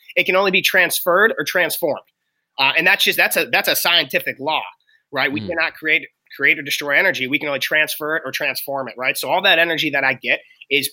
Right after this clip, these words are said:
Speaker 1: positive energy. I want the positive stuff. So, so when I do my self-talk to get ready for my match,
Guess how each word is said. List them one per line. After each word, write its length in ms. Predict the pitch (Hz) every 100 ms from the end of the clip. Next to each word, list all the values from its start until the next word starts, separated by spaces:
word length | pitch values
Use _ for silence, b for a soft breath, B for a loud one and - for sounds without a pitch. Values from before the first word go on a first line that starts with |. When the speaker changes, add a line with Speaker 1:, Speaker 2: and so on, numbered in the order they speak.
| -
Speaker 1:
positive 440 | 147 156 156 143
energy. 360 | 139 147 131 139
I 60 |
want 220 | 127 139 160
the 80 | 151
positive 440 | 147 139 143 139
stuff. 220 | 151 147
So, 220 | - 135 -
so 100 | 160
when 100 | 151
I 60 | 185
do 160 | 202
my 160 | 175 151
self-talk 600 | - 143 139 - 139 -
to 60 |
get 140 | 131 123
ready 180 | 135 131
for 140 | 127
my 140 | 123
match, 420 | 123 127 107 -